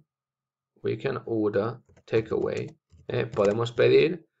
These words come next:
comida a domicilio, ¿eh? We can order takeaway. Vamos a pedir comida a domicilio. Can we play computer games? ¿Eh? ¿Podemos jugar a videojuegos? Sí, claro. Yes, we can. Sin ningún tipo de problema.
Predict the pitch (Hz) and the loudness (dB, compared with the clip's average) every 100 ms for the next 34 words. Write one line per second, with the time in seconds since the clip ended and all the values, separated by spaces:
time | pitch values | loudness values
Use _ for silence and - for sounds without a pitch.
0 | - - - 110 110 127 135 131 104 - | -20 -10 -2 0 4 4 6 4 0 2
1 | 123 107 107 - 127 - 131 127 147 - | 4 4 2 0 -4 -2 -2 0 -2 0
2 | 139 143 156 151 139 139 127 98 - 95 | 2 4 4 4 2 4 4 2 0 -2
3 | 113 120 113 139 110 110 117 120 101 98 | -4 0 2 2 0 2 4 2 0 -2
4 | 113 98 92 _ - - - 147 180 185 | -2 -2 -4 _ -20 -20 -6 2 4 4
5 | 156 151 147 123 131 123 117 117 120 135 | 6 6 4 0 2 2 4 4 4 0
6 | 175 220 - - _ - - _ 113 147 | -2 -6 -10 -20 _ -20 -20 _ -2 -2
7 | 202 - _ - 104 101 117 120 139 127 | -4 -16 _ -2 0 2 0 0 4 6
8 | 120 117 101 - 113 113 151 160 - - | 4 4 2 4 4 4 2 -2 -10 -12
9 | - 90 98 107 92 92 156 190 175 - | -8 -6 -4 0 2 2 -2 -4 -6 -8
10 | - 101 101 107 98 101 147 196 - - | -6 -8 -6 -6 -4 -2 -4 -8 -14 -14
11 | - 107 101 101 101 117 104 101 - - | -6 -4 -2 -4 -4 -2 0 -2 -2 -6
12 | - 170 131 | -4 -4 -6